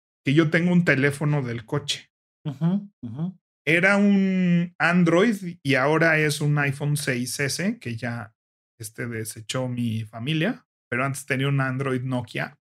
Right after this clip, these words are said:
Speaker 1: muy viejito también. <laughs> Este, pero este año le tocó cambio a mi coche también.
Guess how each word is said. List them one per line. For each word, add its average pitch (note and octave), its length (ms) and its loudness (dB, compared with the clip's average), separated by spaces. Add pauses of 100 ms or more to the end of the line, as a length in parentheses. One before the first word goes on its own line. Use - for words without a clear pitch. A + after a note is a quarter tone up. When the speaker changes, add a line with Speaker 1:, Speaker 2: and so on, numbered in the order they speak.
(280)
Speaker 1:
muy E4 160 -8
viejito D#3 540 -6
también. A#2+ 440 -8 (100)
<laughs> E3+ 760 2 (560)
Este, C3+ 420 0
pero C3+ 220 0
este D#3 220 2
año D#3 220 2
le C#3+ 120 4
tocó C#3 340 -6
cambio C#3 340 4
a D3 40 0
mi C#3 140 -4
coche C3+ 320 -6
también. A#2 480 -10